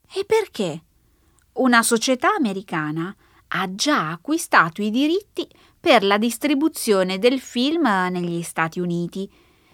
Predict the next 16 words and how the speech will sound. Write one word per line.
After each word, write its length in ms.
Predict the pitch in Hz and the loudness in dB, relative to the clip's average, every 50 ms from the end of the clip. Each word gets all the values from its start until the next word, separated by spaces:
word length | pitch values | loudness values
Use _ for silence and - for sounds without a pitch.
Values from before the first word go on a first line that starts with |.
| _ _ _ _ | _ _ _ _
e 220 | - 339 349 294 | 0 2 2 4
ora 480 | 208 170 147 143 147 151 156 160 180 196 _ _ _ _ _ _ _ _ _ _ _ | 2 2 -2 -6 -8 -6 -4 -4 -6 -8 _ _ _ _ _ _ _ _ _ _ _
tutto 540 | _ - 277 214 170 _ _ _ _ 170 160 | _ -6 -4 -4 -4 _ _ _ _ -6 -6
fa 300 | 160 - - - 202 202 | -6 -6 0 0 0 0
pensare 1040 | _ - 277 285 285 285 - - - 339 339 349 403 392 320 226 196 190 190 185 175 | _ -2 0 0 0 -2 -4 -6 -4 -4 -2 -2 -2 -2 -2 -2 -2 -2 -4 -6 -8
che 300 | _ - 190 175 170 160 - | _ -10 -8 -8 -8 -8 -8
quest'anno 1040 | - - 254 294 - - - - 214 180 165 151 147 147 151 151 160 175 185 202 202 | -2 -2 -2 -2 -2 -10 0 4 6 6 6 6 2 0 -2 -2 -2 -2 -2 -2 -4
Di 320 | 175 160 170 185 196 214 208 | -4 -6 -6 -4 -6 -6 -6
Pan 440 | _ 190 170 160 156 160 165 190 214 220 - - _ _ _ _ _ _ | _ -2 0 0 0 -2 -4 -6 -8 -10 -14 -20 _ _ _ _ _ _
possa 440 | - 320 262 208 - - - 185 185 | -4 -2 -2 -2 -4 -2 0 2 4
rappresentare 920 | 190 - - - 233 240 247 254 285 294 294 285 - 180 170 170 175 185 | 4 2 0 0 -2 0 0 0 0 0 0 2 2 2 2 2 0 -2
la 100 | 185 214 | -2 -4
Francia 640 | 220 - - 269 285 320 359 339 - - - 381 - _ _ _ _ _ _ | -4 0 2 2 2 2 0 -4 -8 -6 -6 -6 -8 _ _ _ _ _ _
agli 260 | 208 202 202 202 202 | -2 0 0 0 0
Academy 640 | 202 202 _ - 247 240 262 262 294 294 294 285 269 | -2 -4 _ -6 -4 -4 -2 -2 -2 0 0 2 2
Awards 640 | 247 220 196 185 180 175 175 196 202 - - 233 | 2 2 2 2 2 2 2 0 -4 -6 -6 -6